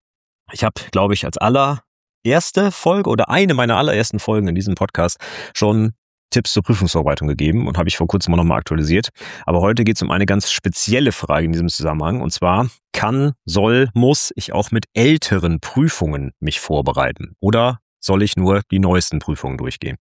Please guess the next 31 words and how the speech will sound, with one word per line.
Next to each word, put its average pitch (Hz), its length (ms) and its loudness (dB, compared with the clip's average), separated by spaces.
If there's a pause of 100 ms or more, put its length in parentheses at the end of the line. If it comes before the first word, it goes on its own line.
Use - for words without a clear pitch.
(680)
Und 95 880 2
ja, 95 360 0
da 101 120 4
möchte 127 220 2
ich - 20 4
auch - 40 -2
mal 107 80 0
drauf 107 120 0
eingehen. 147 540 2 (220)
Kurz - 200 0
vorweg 123 300 0
schon 131 140 2
mal, 123 340 2 (320)
guck 131 180 -2
dir 117 120 4
am 110 60 2
besten 113 280 0
so 113 120 4
viele 175 640 2
alte 151 320 2
Prüfungen 147 560 0
wie 139 140 2
möglich 139 440 2
an. 113 280 0 (760)
Das 110 200 0
kann 135 160 -2
auf 120 120 0
jeden 123 140 2
Fall 104 140 0
nicht 123 180 0
schaden. 110 420 0